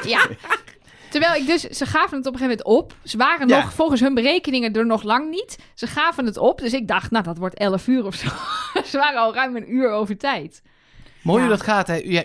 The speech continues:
Speaker 3: uren vervliegen ook gewoon als je gewoon een beetje gaat zitten kletsen en, eh.
Speaker 1: Ja, en een beetje handelen ze met die, met die, eh, flessen en, en ja, je hebt, het zit in het pikken donker, je hebt verder niks te doen. Ja,
Speaker 3: Met
Speaker 1: dan
Speaker 3: zeewater ook, dus dat zout gaat in dat gaatje zitten,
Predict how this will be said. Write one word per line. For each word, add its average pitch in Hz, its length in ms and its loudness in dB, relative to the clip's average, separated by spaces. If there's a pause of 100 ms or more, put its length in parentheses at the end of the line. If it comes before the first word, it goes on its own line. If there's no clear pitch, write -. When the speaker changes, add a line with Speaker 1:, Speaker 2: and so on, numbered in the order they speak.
Speaker 3:
uren 208 580 4
vervliegen 175 540 -2
ook 156 80 -2
gewoon - 160 -8
als 156 80 -2
je - 60 -8
gewoon 156 140 -2
een 143 60 -2
beetje 147 160 -2
gaat 151 120 -10
zitten - 200 -12
kletsen - 420 -8
en, - 300 -10
eh. - 80 -10 (320)
Speaker 1:
Ja, 185 280 -6
en 185 80 -4
een 196 60 -2
beetje 214 260 -2
handelen 208 280 0
ze 208 100 0
met 208 180 0
die, 196 300 -8
met 208 200 -4
die, 190 360 -10
eh, 185 120 -8 (400)
flessen 226 380 -2
en, 185 380 -4
en 190 380 -8 (240)
ja, 196 280 -4
je 180 120 -4
hebt, 202 180 -4
het - 320 -16
zit 233 120 -2
in 202 100 -4
het 190 240 -8
pikken 233 260 -2
donker, 226 320 2
je 190 60 -4
hebt 185 160 -8
verder 214 180 -6
niks 202 180 -4
te 190 80 -8
doen. 214 260 0
Ja, 190 120 -4
Speaker 3:
Met 196 100 2
Speaker 1:
dan 190 80 -2
Speaker 3:
zeewater 175 720 2
ook, 143 200 0
dus 160 100 -4
dat - 180 -2
zout 196 300 2
gaat 156 200 -4
in 165 80 -2
dat 147 120 -2
gaatje 208 380 0
zitten, 147 460 0